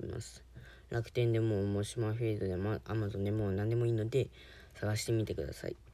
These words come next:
それで見つけたら、ポッドキャストで、その悩みの、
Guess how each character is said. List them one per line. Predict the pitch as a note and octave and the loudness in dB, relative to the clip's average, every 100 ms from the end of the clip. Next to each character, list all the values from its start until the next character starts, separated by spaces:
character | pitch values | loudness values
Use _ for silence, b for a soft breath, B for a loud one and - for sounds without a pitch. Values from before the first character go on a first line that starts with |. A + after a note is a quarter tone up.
| - - - - - - - - - | -20 -20 -20 -14 -12 -12 -18 -20 -14
そ | - B2+ | 0 4
れ | B2+ | 6
で | C3 | 6
見 | A#2 A#2 | 6 4
つ | - | 2
け | B2+ | 0
た | B2+ | 4
ら、 | B2 A#2 | 4 2
ポ | A#2 | 0
ッ | A#2 | -2
ド | A#2+ | -2
キ | - | 0
ャ | B2+ | -2
ス | - | 0
ト | A#2 | 2
で、 | A#2+ G2+ | 4 2
そ | A#2 | 2
の | G#2+ G2+ | 0 2
悩 | A2+ A#2+ | 4 4
み | A#2+ | 4
の、 | A2+ A2 | 2 0